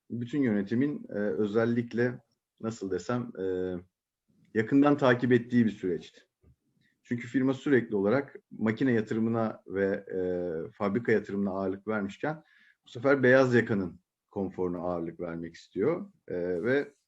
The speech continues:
bunun da çok hassas bir şekilde yönetilmesini istiyor. Pandemi döneminde bütün idari binanın yeniden,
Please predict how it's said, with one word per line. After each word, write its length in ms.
bunun 360
da 340
çok 220
hassas 380
bir 60
şekilde 340
yönetilmesini 760
istiyor. 380
Pandemi 420
döneminde 580
bütün 260
idari 520
binanın 520
yeniden, 560